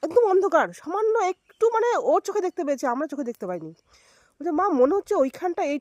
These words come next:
ঠিক এই জাংচারটায়, যখন এই যে রাস্তাটা এসে যে এরকম বাঁকছে, ওই ঠিক জাংচারটায় কিছু একটা নড়ছে।" বলে আমাদের কাছে একটা, উম, সার্চ লাইট বা খুব পাওয়ারফুল লাইট, মানে টর্চ আমরা আনি, যেহেতু জঙ্গলে আসি, এইখান থেকে ও বলছে, "মারবো?"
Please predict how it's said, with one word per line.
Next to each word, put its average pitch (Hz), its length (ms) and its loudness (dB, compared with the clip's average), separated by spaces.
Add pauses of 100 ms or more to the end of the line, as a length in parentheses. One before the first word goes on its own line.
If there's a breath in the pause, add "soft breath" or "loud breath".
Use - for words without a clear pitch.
ঠিক 440 180 2 (120)
এই 240 380 -6
জাংচারটায়, 240 500 -4
যখন 220 260 -8
এই 214 100 -12
যে 214 160 -8
রাস্তাটা 254 380 -6
এসে 262 260 -4
যে 269 100 -8
এরকম 262 200 -6
বাঁকছে, 220 360 -6
ওই 277 80 -6
ঠিক 254 180 -12
জাংচারটায় 226 540 -4 (600 soft breath)
কিছু - 160 -6
একটা 494 240 0
নড়ছে।" 240 460 0 (880 soft breath)
বলে 302 140 4
আমাদের 320 280 0
কাছে 339 200 -4
একটা, 320 340 0 (140)
উম, 226 320 -10
সার্চ 277 340 -8
লাইট 320 160 2
বা 262 160 -2
খুব 277 160 -8
পাওয়ারফুল 262 420 -4
লাইট, 240 300 -2
মানে 214 180 -10
টর্চ 240 220 -4
আমরা 262 180 -4
আনি, 214 220 -4
যেহেতু 220 340 -10
জঙ্গলে 208 340 -4
আসি, 185 220 -8 (640 soft breath)
এইখান 339 360 2
থেকে 349 140 -2
ও 330 40 0
বলছে, 349 180 -2
"মারবো?" 277 500 2